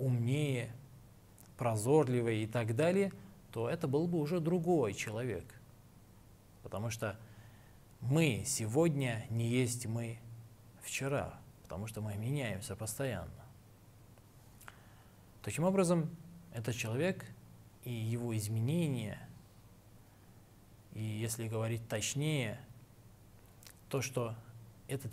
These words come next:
пятилетний ребёнок перестаёт существовать и обретает бытие, существование, нечто другое вследствие развития, вследствие роста, говорит о том, что тот пятилетний ребёнок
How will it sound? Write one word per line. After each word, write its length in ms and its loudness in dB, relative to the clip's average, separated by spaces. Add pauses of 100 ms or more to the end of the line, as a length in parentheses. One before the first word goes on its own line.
пятилетний 880 0
ребёнок 600 0
перестаёт 600 0
существовать 840 -2
и 20 2
обретает 520 0
бытие, 480 0
существование, 540 -2
нечто 300 -2
другое 640 0 (260)
вследствие 600 0
развития, 600 0
вследствие 480 -4
роста, 440 -2 (180)
говорит 260 -2
о 80 0
том, 160 0
что 160 -6
тот 240 -2
пятилетний 480 -2
ребёнок 440 -2